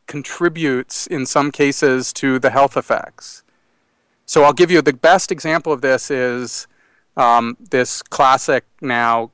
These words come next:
Clostridium difficile infections that some people get, and they persist even in the face of antibiotics. And those kill ten, twenty thousand people in the United States a year.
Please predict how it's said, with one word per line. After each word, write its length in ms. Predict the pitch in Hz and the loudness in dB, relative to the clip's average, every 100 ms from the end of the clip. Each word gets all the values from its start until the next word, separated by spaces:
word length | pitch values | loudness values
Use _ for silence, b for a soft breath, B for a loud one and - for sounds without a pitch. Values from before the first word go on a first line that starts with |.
| - | -10
Clostridium 580 | - 131 - 147 139 127 | -6 -4 -2 0 0 -2
difficile 540 | 139 147 - 131 113 | -4 -4 -6 -4 -4
infections 760 | 110 - 110 - 120 107 110 - | -4 -2 -2 -2 -8 -6 -10 -8
that 120 | 120 | -8
some 180 | - 113 | -6 -6
people 280 | 127 - 113 | -6 -6 -2
get, 320 | 120 113 117 | 2 2 0
and 200 | 123 110 | -2 -4
they 120 | 110 | -6
persist 680 | - 127 - 160 127 113 - | -4 -6 0 2 2 0 -10
even 320 | 156 147 143 | -6 -2 -2
in 80 | 131 | -2
the 80 | |
face 300 | 123 123 113 | 0 -2 0
of 80 | 123 | -4
antibiotics. 920 | 113 107 117 107 104 - - - - _ b b b b b b | -4 -4 -2 -2 -2 -6 -14 -20 -20 _ b b b b b b
And 180 | 123 123 | -2 2
those 320 | 147 170 170 | 6 6 4
kill 640 | - - 214 190 156 147 143 _ _ _ _ _ _ _ | -2 4 6 8 6 4 0 _ _ _ _ _ _ _
ten, 480 | - 170 180 180 175 | -4 0 2 0 -2
twenty 380 | - - 180 185 | -6 -4 -2 -2
thousand 1000 | - - 147 170 185 165 190 180 175 165 | -4 -2 2 4 4 0 -2 -2 -4 -6
people 340 | - 170 139 | -6 0 2
in 60 | 123 | 2
the 60 | 127 | 2
United 340 | 131 127 127 | 2 2 0
States 380 | - 123 117 - | -4 -4 -4 -8
a 40 | |
year. 460 | 113 123 135 - | -8 -6 -6 -8